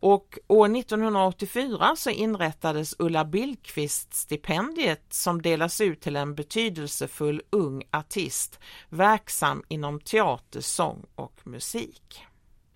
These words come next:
Ulla Billqvists dotter Åsa Billqvist Rosell har tillsammans med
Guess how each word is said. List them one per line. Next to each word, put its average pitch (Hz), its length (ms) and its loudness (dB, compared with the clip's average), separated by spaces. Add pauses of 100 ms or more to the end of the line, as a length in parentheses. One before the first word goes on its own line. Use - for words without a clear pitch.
(180)
Ulla 240 220 6
Billqvists 233 480 0
dotter 277 880 -2 (100)
Åsa 294 760 2
Billqvist 233 960 -4
Rosell 180 920 0
har 180 260 0
tillsammans 175 720 0
med 156 220 -4